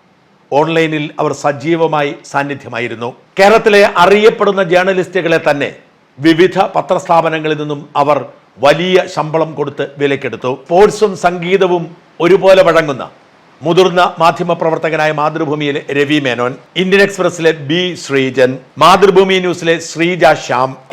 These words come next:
ഏഷ്യാനെറ്റിലെ ലക്ഷ്മി പത്മ, എൻ കെ ഭൂപേഷ്, ഏഷ്യാനെറ്റിലെ ജിമ്മി ജെയിംസ്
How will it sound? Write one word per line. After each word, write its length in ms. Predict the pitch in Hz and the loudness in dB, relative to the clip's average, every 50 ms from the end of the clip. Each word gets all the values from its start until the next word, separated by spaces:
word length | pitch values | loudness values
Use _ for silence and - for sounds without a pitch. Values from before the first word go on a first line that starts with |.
| 175 | 2
ഏഷ്യാനെറ്റിലെ 580 | 190 190 - 202 190 185 175 - - 175 175 165 160 170 | 2 4 4 2 2 2 0 -2 0 2 2 2 4 2
ലക്ഷ്മി 340 | 175 - - - 190 196 180 135 - | -2 -2 -4 -6 -4 -4 -4 -2 -2
പത്മ, 260 | 143 135 - 135 139 139 139 139 - - _ - 165 | -4 -4 -4 -2 -2 -2 -2 -2 -8 -16 _ 0 2
എൻ 160 | 190 202 208 196 196 | 2 2 2 4 4
കെ 100 | 202 190 180 185 156 135 | 6 6 4 2 -2 -6
ഭൂപേഷ്, 520 | 104 143 139 151 139 147 135 131 120 - - - 156 | -4 -2 -2 2 2 2 2 2 -2 -6 -6 -2 0
ഏഷ്യാനെറ്റിലെ 540 | 180 170 175 190 180 180 165 147 165 165 165 175 165 151 135 123 | 0 2 2 0 0 0 -4 -2 0 0 0 0 -2 -12 -6 -4
ജിമ്മി 320 | 165 185 180 180 180 180 165 139 123 | -4 -4 -2 0 0 0 0 0 -2
ജെയിംസ് 360 | 135 127 135 135 131 - - | -2 0 0 -2 -4 -10 -12